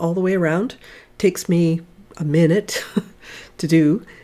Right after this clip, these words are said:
And that's my watercolor paper stretched. I just have to wait for it to dry. So when it's dry, I just put some masking tape around the edges to make sure that they don't, uh, tear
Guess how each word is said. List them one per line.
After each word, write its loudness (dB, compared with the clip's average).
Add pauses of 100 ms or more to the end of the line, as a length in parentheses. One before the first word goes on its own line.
(300)
And 0
that's -4
my -2
watercolor -2
paper -6
stretched. -8
I 2
just 0
have 0
to 2
wait 2
for -6
it -10
to -6
dry. -4 (480)
So 0 (100)
when 0
it's -10
dry, 0
I 0
just -8
put -4 (320)
some -4
masking -2
tape -4
around -2
the -2
edges -4
to -18
make -4
sure -2
that -4
they -2
don't, -4
uh, -4
tear 0